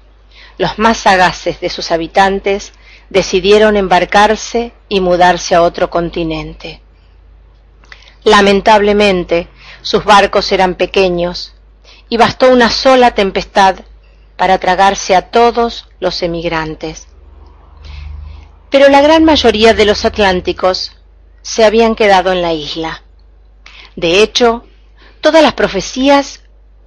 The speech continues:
preveían un gradual reelevamiento del nivel de las tierras. Y los isleños, como sucede a menudo, creían más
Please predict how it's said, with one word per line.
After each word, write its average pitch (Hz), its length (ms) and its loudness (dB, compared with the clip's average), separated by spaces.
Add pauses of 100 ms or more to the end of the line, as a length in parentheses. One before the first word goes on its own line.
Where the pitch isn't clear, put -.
(120)
preveían 190 680 0
un 170 120 -4
gradual 214 580 2
reelevamiento 196 1300 0 (280)
del 185 220 0
nivel 180 280 0
de 185 100 4
las 170 160 -2
tierras. 156 640 -6 (880)
Y 240 120 -2
los 269 240 2
isleños, 214 720 0 (160)
como 160 240 0
sucede 175 400 -4
a - 20 -4
menudo, 180 500 -2 (480)
creían 247 480 2
más 247 440 0